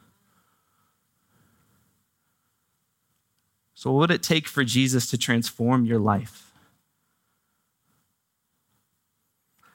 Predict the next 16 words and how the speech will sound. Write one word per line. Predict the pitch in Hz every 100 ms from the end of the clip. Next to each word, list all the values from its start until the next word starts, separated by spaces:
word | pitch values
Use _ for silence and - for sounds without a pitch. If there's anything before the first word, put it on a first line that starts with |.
| _
As | -
we | 139
look | 143 180 170
at | 170
the |
story | 165 - 151 156 147 139
in | 131 131 120
Luke, | 135 127 -
we're | 131
gonna | 160 147 127 - - _ - -
read | - 160 185
about | 165 151
a | 143
man | 139 139 139
named | 135
Zacchaeus. | 117 113 - 113 - - -